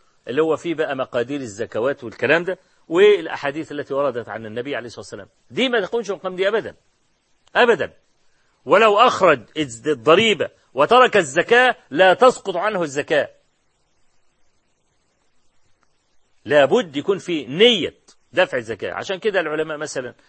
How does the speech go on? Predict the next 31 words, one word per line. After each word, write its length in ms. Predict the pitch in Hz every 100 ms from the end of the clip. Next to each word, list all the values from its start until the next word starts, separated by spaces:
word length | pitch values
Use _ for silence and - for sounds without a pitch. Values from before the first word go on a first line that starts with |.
| _ -
يقول 180 | 170 185
لك، 180 | 165 _ _ _ -
يجي 240 | 170 165
واحد 220 | 170 147
يسأل 280 | 160 151 131
يقول 140 | 170 151
لك: 100 | 160
"والله 200 | 170 165
أنا 160 | 156
لي 160 | 160 165
مبلغ 300 | 165 143 127
عند 220 | 135 131
فلان، 300 | 143 147 170
راجل 260 | 202 196 170
فقير، 360 | 170 - 156 _ _ _ _ _ _ _ _ _ _ _ -
والراجل 440 | 160 185 220 185
ده 120 | 160
مش 140 | 180 196
عارف 160 | 202
يسد، 320 | 185 190 170 117 _ _ _ _ _ _ _ _
هل 300 | 110 170 165
ممكن 320 | 180 143 113
أعتبر 480 | 110 110 139 120 82 _ _ _ -
الأموال 580 | 107 120 131 170 185 156
اللي 160 | 127
هو 140 | 147 151
أخدها 380 | 139 170 135
دي 240 | 123 123 104 _ _
من 140 | 120
أموال 280 | 147 165 196
الزكاة؟" 540 | 156 135 127 175 196